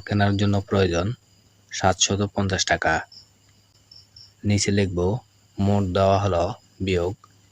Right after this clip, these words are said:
পাঁচশত আশি টাকা। সাতশত পঞ্চাশ টাকা থেকে পাঁচশত আশি টাকা বিয়োগ করে পাই একশত সত্তর টাকা।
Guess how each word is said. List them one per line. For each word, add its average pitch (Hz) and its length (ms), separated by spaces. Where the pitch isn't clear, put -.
পাঁচশত 95 380
আশি 92 260
টাকা। - 320
সাতশত 98 480
পঞ্চাশ 101 320
টাকা 98 200
থেকে 104 280
পাঁচশত 98 380
আশি 101 240
টাকা 95 240
বিয়োগ 101 220
করে 101 240
পাই 85 180
একশত 95 480
সত্তর - 440
টাকা। 160 280